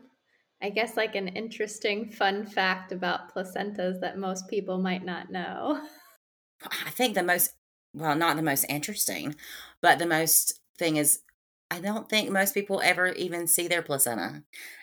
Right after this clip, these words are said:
Speaker 2: I think's what I'm most astonished about. And I get a lot of requests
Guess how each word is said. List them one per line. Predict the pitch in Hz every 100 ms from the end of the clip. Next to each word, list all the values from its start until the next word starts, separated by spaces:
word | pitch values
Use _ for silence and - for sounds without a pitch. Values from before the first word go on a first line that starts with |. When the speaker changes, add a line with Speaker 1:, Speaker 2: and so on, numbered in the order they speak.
| -
Speaker 2:
I |
think's | 165 165 151
what | 156
I'm | 156 160 -
most | 165 156 160 - - - -
astonished | 156 - 143 139 143
about. | 120 80 67 - - - - - - -
And | 151 151 147 143
I | 110 151
get | 156 165 131
a | 151
lot | 151 139 147
of | 170
requests | 185 - 160 151 - - -